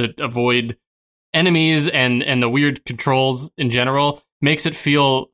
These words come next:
just uncomfortable and difficult and, like, not intuitive to move around. Like, sometimes I'm trying to jump and go forward, but I guess I'm not holding the forward enough, and I just jump and I stay still and I get shot anyways.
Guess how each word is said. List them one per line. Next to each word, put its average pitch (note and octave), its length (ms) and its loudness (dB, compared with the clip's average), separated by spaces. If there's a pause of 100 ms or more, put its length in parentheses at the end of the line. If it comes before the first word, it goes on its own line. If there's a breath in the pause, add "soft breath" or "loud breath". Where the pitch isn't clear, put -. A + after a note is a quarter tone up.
(340)
just - 300 -2
uncomfortable D#3 760 2
and B2+ 160 -2
difficult C3 480 -2
and, B2 120 -4
like, A2 180 -2
not A#2+ 360 -2
intuitive A#2 600 -2
to - 120 -8
move A2+ 240 -2
around. G#2+ 480 -4 (320)
Like, C3 180 0
sometimes E3+ 380 0
I'm C#3 100 0
trying D#3 300 -2
to C#3 80 -2
jump C#3 320 0
and C3+ 140 -2
go A#2+ 120 2
forward, E3 560 0
but B2+ 120 2
I A#2+ 80 2
guess C3 180 -4
I'm B2+ 100 0
not B2+ 160 0
holding B2+ 440 -2
the A#2 60 -2
forward D3 520 0
enough, C#3+ 320 0
and A#2+ 100 -2
I A2 60 -4
just C3 240 -4
jump C3+ 300 0
and A#2+ 80 0
I A2+ 40 0
stay A#2 220 -2
still B2+ 300 0
and B2 100 0
I A#2 40 0
get A#2+ 140 -6
shot A#2 240 -4
anyways. C#3+ 580 -2